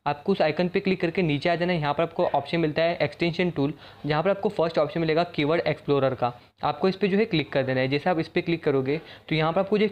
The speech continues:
कीवर्ड सर्च करने का ऑप्शन मिल जाता है। तो अभी यहाँ से जो भी मैं आपको आगे प्रोसेस बता रहा हूँ, प्लीज़ उन सारी प्रोसेस को ध्यान से सुनना। तो अभी यहाँ पर मैं जो सर्च कर लेता हूँ Facebook से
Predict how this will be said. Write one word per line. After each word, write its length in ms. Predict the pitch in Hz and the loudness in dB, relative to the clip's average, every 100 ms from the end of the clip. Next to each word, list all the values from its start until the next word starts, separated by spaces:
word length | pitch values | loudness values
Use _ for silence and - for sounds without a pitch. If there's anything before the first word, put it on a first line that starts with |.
| - | 0
कीवर्ड 340 | 165 160 175 | 2 2 0
सर्च 340 | - 160 165 160 | 0 0 0 0
करने 180 | 156 151 | -2 0
का 140 | 165 | 2
ऑप्शन 300 | 147 - 170 | 0 0 -2
मिल 200 | 180 139 | 0 0
जाता 260 | 127 123 127 | 0 -2 -2
है। 120 | 127 - - - | -4 -8 -10 -2
तो 60 | |
अभी 120 | 165 185 | 0 0
यहाँ 260 | 160 156 160 | 0 0 0
से 120 | 202 | 0
जो 140 | 190 202 | 2 2
भी 80 | 202 | 2
मैं 100 | 202 | 2
आपको 200 | 185 196 | 0 0
आगे 240 | 151 147 | 0 -2
प्रोसेस 320 | 170 151 143 | -2 -2 0
बता 220 | 165 165 165 | 0 0 0
रहा 100 | 170 | 0
हूँ, 100 | 160 | 0
प्लीज़ 180 | 190 - | -2 0
उन 120 | 175 | -4
सारी 280 | 175 147 147 | -2 0 0
प्रोसेस 260 | 175 170 156 | 2 0 0
को 120 | 185 | -2
ध्यान 240 | 143 135 | 0 -2
से 140 | 135 170 | 0 -2
सुनना। 340 | 143 123 117 - - - - | -2 -2 -2 -6 -16 -12 -2
तो 60 | 160 | 0
अभी 120 | 180 | 2
यहाँ 160 | 160 | 2
पर 100 | 151 | 2
मैं 140 | 190 196 | 2 2
जो 100 | 208 | 0
सर्च 300 | 202 156 160 | 0 0 0
कर 100 | 170 | 0
लेता 220 | 147 131 | 0 0
हूँ 140 | 147 180 _ _ _ _ _ _ - | -2 -4 _ _ _ _ _ _ -6
Facebook 440 | 160 156 151 196 | -2 0 0 -2
से 280 | - 151 | 0 -2